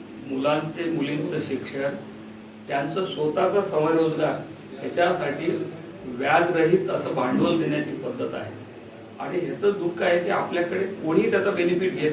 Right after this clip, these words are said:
नाहीये. जे पुढारलेले भाग आहेत तिथले नागरिक याचा पुरेपूर उपयोग घेतात. आता उदाहरणार्थ मी मराठ्यात आहे,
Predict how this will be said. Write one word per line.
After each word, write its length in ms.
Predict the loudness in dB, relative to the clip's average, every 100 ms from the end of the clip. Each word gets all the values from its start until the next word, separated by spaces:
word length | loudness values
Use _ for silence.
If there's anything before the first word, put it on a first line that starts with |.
| 0
नाहीये. 320 | -2 -4 -6 -10 -12 -14 -14 -14 -6
जे 160 | -4 -2
पुढारलेले 600 | 2 4 6 6 6 4
भाग 240 | 4 6
आहेत 320 | 6 4 0 -2 -8 -12 -10 -6
तिथले 340 | -4 4 6
नागरिक 380 | 6 6 6 6
याचा 200 | 4 0
पुरेपूर 500 | 6 6 6 6 4
उपयोग 300 | 4 4 4
घेतात. 320 | 2 0 -4 -6 -12 -16 -16 -4
आता 140 | 0
उदाहरणार्थ 560 | 0 4 4 4 2 0
मी 100 | -2
मराठ्यात 480 | 0 0 -2 -6
आहे, 160 | -8 -10